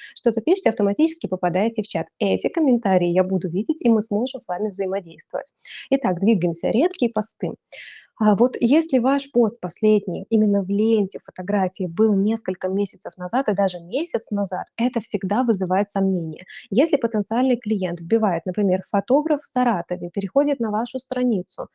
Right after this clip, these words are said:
и у вас сегодня по стечению обстоятельств нет сторис, еще не выложили, а вчерашние уже сгорели, например, и у вас нет поста, вам вряд ли напишут или напишут с меньшей вероятностью. Фотография — это ваше портфолио.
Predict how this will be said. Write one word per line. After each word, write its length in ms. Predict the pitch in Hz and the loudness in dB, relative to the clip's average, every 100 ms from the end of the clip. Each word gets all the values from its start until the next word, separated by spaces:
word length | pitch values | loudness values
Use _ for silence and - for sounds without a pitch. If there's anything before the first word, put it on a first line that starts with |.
| - - | -20 -2
и 60 | 214 | 2
у 100 | 233 | 4
вас 260 | 277 302 - | 4 0 -4
сегодня 560 | - - 220 220 196 180 | -12 -10 -6 -4 -4 -6
по 100 | 202 | -10
стечению 480 | - - 240 262 262 | -12 -6 -2 0 0
обстоятельств 680 | - 233 202 180 185 - - | -4 -2 0 -2 -6 -10 -2
нет 320 | 226 220 185 | 0 2 0
сторис, 460 | - 240 320 254 - | -4 -2 0 -2 -4
еще 300 | 196 - 202 | -8 -4 -4
не 140 | 185 | -2
выложили, 440 | 196 277 269 196 | -2 -2 0 -2
а 60 | 180 | -2
вчерашние 500 | - 190 220 226 190 | -2 -2 -2 -2 -4
уже 180 | 180 185 | -4 -4
сгорели, 440 | 180 202 190 170 175 | -2 -2 -2 -6 -14
например, 460 | - 196 196 - _ - _ 233 | -20 -18 -16 -16 _ -20 _ 0
и 100 | 226 | 2
у 60 | |
вас 220 | 233 226 | 2 0
нет 220 | 240 226 220 | 0 0 -2
поста, 380 | 185 - 294 294 | -6 -6 -6 -4
вам 300 | 190 214 208 | 0 2 2
вряд 300 | 190 190 202 | 2 2 0
ли 80 | 196 | -2
напишут 500 | 180 - 170 - - _ | -4 -6 -16 -16 -16 _
или 180 | 208 196 | -2 0
напишут 460 | 190 185 247 254 | 0 -2 -4 -4
с 60 | - | 0
меньшей 380 | 196 214 220 196 | 2 2 0 -2
вероятностью. 720 | 196 180 160 - - - - - - - | 0 0 -4 -8 -10 -10 -12 -16 -20 -4
Фотография — 640 | 240 233 196 180 165 - 285 - | -2 0 2 0 0 2 2 2
это 340 | 233 208 202 - | 0 0 -2 -4
ваше 360 | 190 220 - | -2 0 2
портфолио. 680 | - 220 - 185 165 175 | 2 0 -6 -4 -2 -2